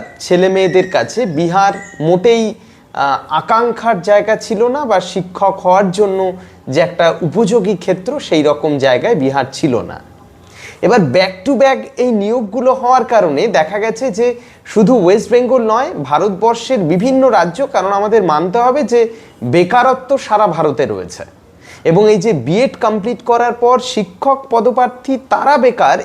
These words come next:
এই সংখ্যাটা সবচেয়ে বেশি। তো এই কারণে বিহারের দিকে চোখ কেবলমাত্র আমাদের ওয়েস্ট বেঙ্গলের এই, আহ, শিক্ষক পদপ্রার্থী বেকাররা দিয়েছে তেমনটা নয়,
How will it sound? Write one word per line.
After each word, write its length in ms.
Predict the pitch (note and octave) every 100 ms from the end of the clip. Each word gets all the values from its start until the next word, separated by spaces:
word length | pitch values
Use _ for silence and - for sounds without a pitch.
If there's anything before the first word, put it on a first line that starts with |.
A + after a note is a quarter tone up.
| -
এই 160 | A#3
সংখ্যাটা 440 | A3 A3 G#3+ G#3+ G#3
সবচেয়ে 420 | G3 C#3 - D3+
বেশি। 320 | G#2+ F#2+ - - - _ - - -
তো 100 | -
এই 200 | F#3 A3
কারণে 480 | C4 C#4 C4+ C#4 C#4
বিহারের 720 | A3+ C#3+ F3+ A#3 A#3+ C#4 B3 G3+
দিকে 280 | B3 C4 B3+
চোখ 220 | - B3 B3+ -
কেবলমাত্র 580 | A#3+ A3 A3 A3 G#3+ G#3+
আমাদের 280 | G3+ G3 F3+
ওয়েস্ট 240 | C#3+ F#3 -
বেঙ্গলের 540 | A3+ A#3 A#3 A3+ A3
এই, 380 | - F#3 F#3 F3 - - -
আহ, 120 | -
শিক্ষক 580 | B2+ A3 A3 - A#3+ A#3
পদপ্রার্থী 560 | - F#3 F3+ F#3 F3+ F#3
বেকাররা 480 | C#3+ C#3 E3 D#3+ E3
দিয়েছে 380 | C#3+ D3+ D3 D#3+
তেমনটা 460 | C3+ C3 C#3+ D3+
নয়, 240 | C3+ F3+